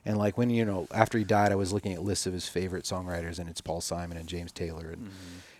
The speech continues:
Speaker 1: and so you could tell he was a student of the craft. So there was some combo of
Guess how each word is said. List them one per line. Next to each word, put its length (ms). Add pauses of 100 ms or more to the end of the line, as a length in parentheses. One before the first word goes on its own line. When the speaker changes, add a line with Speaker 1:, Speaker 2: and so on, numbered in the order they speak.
Speaker 1:
and 140
so 420
you 120
could 160
tell 160
he 100
was 100
a 40
student 380
of 60
the 80
craft. 400
So 120
there 80
was 120
some 180
combo 560
of 340